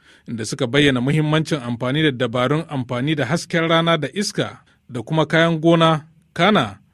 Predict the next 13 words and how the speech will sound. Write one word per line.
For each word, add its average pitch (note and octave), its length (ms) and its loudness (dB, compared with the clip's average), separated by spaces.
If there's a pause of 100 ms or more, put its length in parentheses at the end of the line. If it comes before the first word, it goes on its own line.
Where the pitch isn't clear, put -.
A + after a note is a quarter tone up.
(240)
da A#2+ 140 -6
kashin D#3 460 2
dabbobi D#3+ 440 2
wajen D#3+ 300 2
samar F3+ 320 0
da D#3 120 -2
wutar. B2+ 440 -2 (1040)
Mun F#3 200 2
tambayi A3+ 380 6
Farfesa F#3+ 680 2
Muhammad E3+ 440 2
Sani F#3 320 2
Dangoggo, B2 680 0